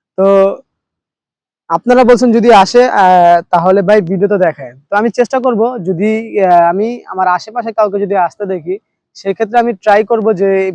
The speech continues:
ভিডিওতে আনার, আহ, তাদের মুখ থেকে শুনতে পারবেন তাদের আসার প্রসেসিংটা কেমন ছিল বা কতদিন সময় লাগছে এই বিষয়ে। তো আজকের ভিডিওতে আমি যেই টপিকস নিয়ে আলোচনা করব, মালয়েশিয়ার হাই কমিশন থেকে,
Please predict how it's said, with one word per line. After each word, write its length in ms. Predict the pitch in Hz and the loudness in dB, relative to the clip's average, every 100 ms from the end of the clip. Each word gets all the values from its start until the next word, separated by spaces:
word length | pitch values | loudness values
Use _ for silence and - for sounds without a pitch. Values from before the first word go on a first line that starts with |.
| 147 | -6
ভিডিওতে 400 | 185 175 214 220 | -2 2 2 2
আনার, 380 | 190 196 180 220 _ _ _ - | 2 0 -4 -6 _ _ _ -16
আহ, 160 | 160 156 | -12 -8
তাদের 200 | 165 196 | -6 -4
মুখ 160 | 196 175 | -4 -4
থেকে 160 | 202 | -4
শুনতে 220 | 196 185 190 | -4 -6 -4
পারবেন 200 | 190 190 | -4 -4
তাদের 200 | 185 165 | -2 0
আসার 360 | 160 165 190 185 - | 0 -2 -6 -6 -10
প্রসেসিংটা 580 | 190 202 185 190 208 220 _ - _ _ - | -8 -6 -6 -4 -4 -4 _ -20 _ _ -2
কেমন 300 | 208 208 214 | 0 0 -2
ছিল 240 | 220 214 | 0 0
বা 180 | 202 196 | 0 0
কতদিন 320 | 202 190 196 208 | -2 -2 -2 -4
সময় 320 | - 185 214 | -6 -4 -2
লাগছে 360 | 202 - 190 226 _ _ _ 202 | -2 -4 -14 -14 _ _ _ 2
এই 100 | 202 | 2
বিষয়ে। 420 | 196 - 190 247 _ _ _ _ _ _ _ _ _ _ _ | 2 2 0 0 _ _ _ _ _ _ _ _ _ _ _
তো 60 | - | 0
আজকের 320 | 175 - 247 | 0 2 2
ভিডিওতে 240 | 233 254 254 | 2 2 2
আমি 180 | 247 | 2
যেই 440 | 208 165 208 220 214 | 0 2 4 4 0
টপিকস 480 | - 202 185 240 - | 2 2 2 -2 -2
নিয়ে 140 | 240 | -2
আলোচনা 360 | 233 208 208 208 | 0 0 0 -2
করব, 200 | 190 185 | -2 -2
মালয়েশিয়ার 480 | 180 170 - 208 208 | -2 -4 0 0 0
হাই 220 | 160 165 | -4 -6
কমিশন 360 | 196 196 208 208 | -6 -6 -6 -6
থেকে, 380 | 226 208 233 | -4 -2 -4